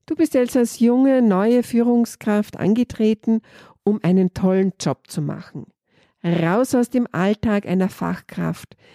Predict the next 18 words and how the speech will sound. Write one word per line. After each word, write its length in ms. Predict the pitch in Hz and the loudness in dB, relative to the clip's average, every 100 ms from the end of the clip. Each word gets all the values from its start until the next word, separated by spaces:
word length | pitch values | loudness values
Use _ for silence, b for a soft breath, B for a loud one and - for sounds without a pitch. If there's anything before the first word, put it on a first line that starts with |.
| b | b
hinein 460 | _ 247 233 220 285 | _ 2 2 2 4
in 160 | 285 240 | 4 4
den 140 | 240 | 2
Job 320 | - 240 240 | 0 -4 -2
als 160 | 220 214 | -4 -4
Führungskraft 840 | - 214 214 208 - 202 185 - | -2 0 2 0 -4 -6 -6 -2
mit 140 | 196 | -2
Personalverantwortung. 1400 | - 185 190 180 170 175 - 165 160 - 156 - 151 - - _ _ _ _ _ b b b b | 0 -2 0 2 2 0 -2 -2 -4 -4 -6 -4 -8 -10 -14 _ _ _ _ _ b b b b
Jetzt 300 | 190 202 - | -2 -2 -4
stehst 480 | - 208 185 - _ | -4 -2 -2 -4 _
du 380 | 302 302 311 311 | 0 2 2 0
ganz 340 | - 220 226 - | -2 -2 -2 -4
vorne 400 | 208 190 196 180 | -2 0 2 0
an 100 | 170 | 0
der 120 | 170 | -2
Spitze 420 | - 202 - 196 | -2 -6 -2 -2
deines 380 | 180 160 170 - | 0 0 -2 -4
Teams. 520 | - 175 160 147 - | -2 2 2 0 -8